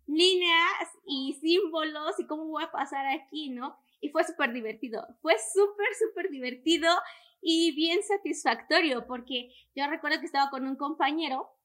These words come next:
y, este, y él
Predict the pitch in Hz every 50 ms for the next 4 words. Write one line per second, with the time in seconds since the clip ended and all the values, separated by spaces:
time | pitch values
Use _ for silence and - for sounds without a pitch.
0 | _ _ 453 453 453 440 - - - - _ _ _ _ - 277 285 277 277 277
1 | 269 269 226 - 277 277 262 320 262 - - 262 247 247 254 262 - - - -
2 | 302 339 339 330 330 339 370 370 427